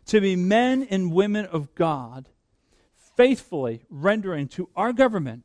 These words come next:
what is due our government. But, Father, may we be found faithful to render to you the things that are yours, our very lives, all of our beings, everything we have, everything we own. May we start there. We have been very unfaithful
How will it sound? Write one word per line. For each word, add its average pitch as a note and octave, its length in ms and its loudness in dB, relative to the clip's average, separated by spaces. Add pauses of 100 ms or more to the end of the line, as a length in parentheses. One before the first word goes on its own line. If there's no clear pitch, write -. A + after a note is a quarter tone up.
what D#3+ 180 -4
is D3 140 -6
due G3+ 300 -4
our D3+ 160 -4
government. C#3 560 -8 (640)
But, D3 120 -14
Father, E3 320 -2
may D#3 280 2
we D#3+ 200 2
be C#3 200 -2
found C3 420 -8
faithful - 760 -6 (500)
to C3 140 -6
render C3+ 380 -2
to - 200 -4
you F3 360 0
the B2+ 140 -10
things C#3+ 360 -8
that B2+ 120 -10
are A#2 60 -10
yours, C3 500 -8
our D#3 100 2
very F3 360 4
lives, D3+ 480 -2 (140)
all A3 200 4
of G3 100 2
our D#3+ 120 0
beings, F#3 800 -4 (340)
everything B3+ 260 2
we G#3+ 120 4
have, G3+ 380 -4
everything A#3+ 380 -2
we A#3 220 0
own. A3 320 4
May F#3+ 120 4
we G#3+ 120 -2
start B3 400 -6
there. F#3 560 0 (680)
We G#3 140 4
have G#3 140 6
been G3 200 2 (280)
very C4+ 480 2
unfaithful B2+ 640 -4